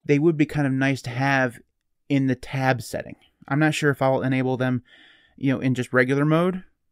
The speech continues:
but in the tab mode or in the tab layout, I would probably enable the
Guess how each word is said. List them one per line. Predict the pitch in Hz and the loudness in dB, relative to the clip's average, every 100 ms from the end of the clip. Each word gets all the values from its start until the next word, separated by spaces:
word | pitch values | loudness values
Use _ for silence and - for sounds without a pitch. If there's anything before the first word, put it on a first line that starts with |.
| _ - | _ -10
but | 123 - | -6 -4
in | 135 127 | -2 -4
the | 120 | -4
tab | - 165 170 151 135 - _ - - - | -4 0 0 0 -4 -16 _ -20 -16 -4
mode | 131 123 123 123 - _ _ _ - | -2 0 0 -2 -6 _ _ _ -10
or | - | -4
in | 131 | -2
the | |
tab | - 156 170 | -2 0 2
layout, | 135 123 123 - | 2 2 2 0
I | 123 123 | -2 -2
would | 120 120 - | 0 -2 -4
probably | - 131 127 123 123 - - | -4 -4 -2 -2 -4 -8 -6
enable | 135 131 127 127 | -4 -2 -2 -2
the | 127 127 | -2 -2